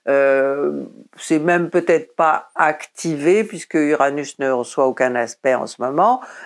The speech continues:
Donc, euh, bon, mais vous savez que, euh, il faut être... Euh,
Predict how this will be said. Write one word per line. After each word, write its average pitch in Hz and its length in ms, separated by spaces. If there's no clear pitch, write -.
Donc, 185 480
euh, 139 480
bon, 135 260
mais 160 140
vous 151 160
savez 160 560
que, - 120
euh, 151 720
il 123 100
faut 151 360
être... 139 440
Euh, 127 440